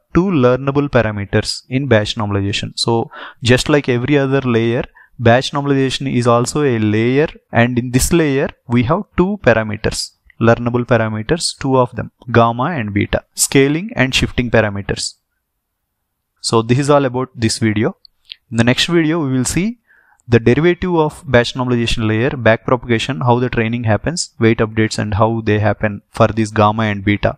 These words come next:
parameters. And then what happens during testing? Because for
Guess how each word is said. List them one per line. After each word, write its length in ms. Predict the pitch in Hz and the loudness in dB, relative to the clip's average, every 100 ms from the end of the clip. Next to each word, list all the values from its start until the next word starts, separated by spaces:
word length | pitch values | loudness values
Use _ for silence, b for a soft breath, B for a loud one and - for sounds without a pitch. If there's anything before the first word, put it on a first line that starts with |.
| _ | _
parameters. 600 | 107 101 101 - 175 - b b | 0 0 -4 -4 -6 -6 b b
And 260 | - 110 110 | -2 -2 2
then 300 | 131 160 170 _ _ - | 0 0 -12 _ _ 0
what 320 | 127 135 185 | 2 2 2
happens 360 | - 143 175 156 | -2 -2 -2 -4
during 300 | 131 143 151 | -2 -2 -2
testing? 460 | 127 110 - 113 117 _ - | -2 -2 -4 -8 -10 _ -4
Because 560 | 117 151 123 127 - _ | 2 2 2 -2 -10 _
for 240 | - 123 | 0 2